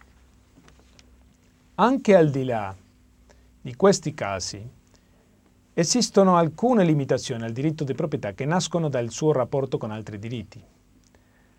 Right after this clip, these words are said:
A titolo di esempio, cita Rosmini, limitazione al diritto di proprietà in rapporto alla libertà giuridica,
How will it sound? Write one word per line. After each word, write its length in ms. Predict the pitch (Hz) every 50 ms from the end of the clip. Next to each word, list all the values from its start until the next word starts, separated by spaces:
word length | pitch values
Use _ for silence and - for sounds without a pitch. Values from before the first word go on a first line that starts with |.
| _ _ _ - -
A 60 | 131
titolo 380 | 117 190 175 151 202 185 180
di 100 | 170 147
esempio, 720 | 170 156 151 - - 156 127 110 104 104 104 120 117 117 113
cita 280 | - - 110 98 110
Rosmini, 580 | 110 131 143 - - 156 127 107 104 104 107 104
limitazione 560 | 110 120 131 139 175 170 160 - 160 151 139
al 80 | 135 135
diritto 320 | 135 120 131 123 - 147
di 80 | 135 131
proprietà 560 | 117 151 151 147 180 160 - 123 113 117 127
in 100 | 160 147
rapporto 440 | 139 147 147 147 165 165 160 156 175
alla 100 | 156 135
libertà 640 | 127 131 131 123 135 135 135 - - 202 196 196 160
giuridica, 800 | 135 147 151 135 127 113 104 104 98 101 98 95 - - 98 95